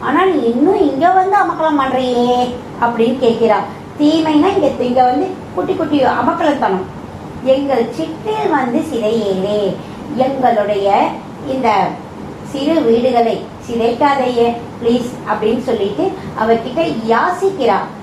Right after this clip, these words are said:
கண்ணன் கிட்ட யாசிக்கிறா. "நாமம் ஆயிரம் ஏத்த நின்ற நாராயணா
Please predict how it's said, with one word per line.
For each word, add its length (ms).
கண்ணன் 380
கிட்ட 200
யாசிக்கிறா. 680
"நாமம் 580
ஆயிரம் 680
ஏத்த 360
நின்ற 460
நாராயணா 840